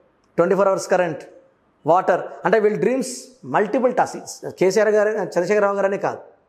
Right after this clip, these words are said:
ఎవరైనా సరే. చిరంజీవి సినిమా, చిరంజీవి గారు కూడా వంద సినిమాలు చేసేసాం, నూట యాభై రెస్ట్ తీసుకున్న అటు ఉండరు వాళ్ళు.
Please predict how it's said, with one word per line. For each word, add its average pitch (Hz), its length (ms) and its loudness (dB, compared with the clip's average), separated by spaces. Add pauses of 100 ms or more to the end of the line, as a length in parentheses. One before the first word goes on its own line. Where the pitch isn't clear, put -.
(760)
ఎవరైనా 208 300 2
సరే. 160 280 0
చిరంజీవి 196 220 2
సినిమా, 185 240 0
చిరంజీవి 190 420 -2
గారు 190 80 0
కూడా 190 180 0
వంద 175 100 0
సినిమాలు 175 260 -2
చేసేసాం, 160 460 0 (420)
నూట 160 140 2
యాభై 170 160 2
రెస్ట్ 156 220 -2
తీసుకున్న 165 300 -2
అటు 147 100 0
ఉండరు 190 280 2
వాళ్ళు. 101 160 -8